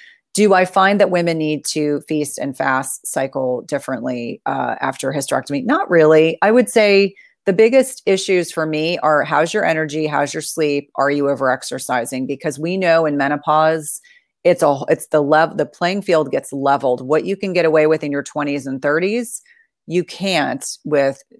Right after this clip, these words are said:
especially menopause, but perimenopause, our body responds differently to stress. There is much more utilization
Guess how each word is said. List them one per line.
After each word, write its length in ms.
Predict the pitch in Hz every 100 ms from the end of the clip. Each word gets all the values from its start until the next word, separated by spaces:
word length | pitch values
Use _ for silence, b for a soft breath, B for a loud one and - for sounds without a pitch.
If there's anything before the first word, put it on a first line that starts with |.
| -
especially 540 | 151 - - 170 165
menopause, 500 | 147 143 131 139 131 131
but 160 | 127
perimenopause, 600 | 156 147 143 131 131 131
our 140 | - 135
body 260 | 139 143
responds 480 | 156 151 - 139 135
differently 400 | - 139 - 131
to 60 | 127
stress. 580 | - 208 202 196 - - b b _
There 220 | 165 156
is 100 | 151
much 380 | 151 156 170 -
more 160 | 170 160
utilization 960 | 156 147 143 139 147 143 143 139 139